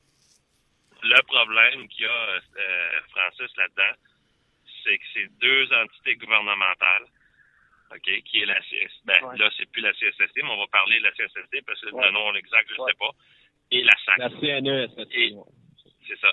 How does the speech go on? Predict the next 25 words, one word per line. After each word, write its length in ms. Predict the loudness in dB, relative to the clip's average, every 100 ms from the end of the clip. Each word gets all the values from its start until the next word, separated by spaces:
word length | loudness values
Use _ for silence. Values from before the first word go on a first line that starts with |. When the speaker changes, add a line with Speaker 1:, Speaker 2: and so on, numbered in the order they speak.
| 0
Speaker 1:
Et 120 | 0
le 180 | 2 2
problème 560 | 4 0 4 4 4
en 140 | 2 -4
ce 100 | -4 -6
moment, 300 | -2 0 -2 -6 _ _ _ _ _ -12
c'est 80 | -10
que 60 | -10
tu 120 | -12
touches 300 | -6 -4 -4 -2
à 140 | -2
deux 380 | 0 0 0 0
entités. 480 | -6 -8 -16 -20 -20 _ _ _ _ _ _ -10
OK ? 120 | 2
Speaker 3:
Ouais. 160 | 2 2 _ _ _ _ _
Speaker 1:
Puis 160 | -16 -6 6
ça, 260 | 6 6 2 _ _ _ _ _ _ _ _ _ -12
je 320 | -6 -4 -4 -4
sais 240 | 2 2 2
que 60 | -6
c'est 160 | -6
un 160 | -2 -2
combat 560 | -4 -10 -10 -10 -8 -4
à 160 | -4 -4 -4
finir, 480 | 0 2 2 0 -2